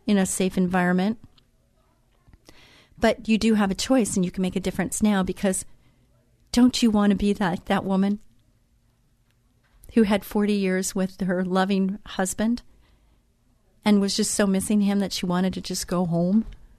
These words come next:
to be with him? Do you want to be like that? I guarantee you that that woman, she was vulnerable, she was transparent, and I'm sure she's hurt. I'm sure they had bad times. I'm sure they had rough waters.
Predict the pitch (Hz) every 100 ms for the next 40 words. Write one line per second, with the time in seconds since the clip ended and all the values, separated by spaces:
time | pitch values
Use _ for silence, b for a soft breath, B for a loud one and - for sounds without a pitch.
0 | _ _ _ _ - 190 190 196 214 214
1 | 240 - - _ - 247 285 311 294 269
2 | 285 277 - 285 349 - - _ - b
3 | b b b 240 285 302 277 - 277 262
4 | 214 190 196 214 269 320 - _ _ _
5 | _ _ _ _ _ _ _ _ - 233
6 | 208 196 196 214 220 240 254 285 - -
7 | 202 185 - 202 196 - 202 196 208 226
8 | - - _ _ _ _ _ _ - 202
9 | 185 185 - 254 - 233 202 - 240 240
10 | 240 180 175 - - 285 277 269 240 233
11 | 214 190 170 - - - 214 226 - -
12 | - 392 403 403 370 330 311 247 254 262
13 | 180 - - -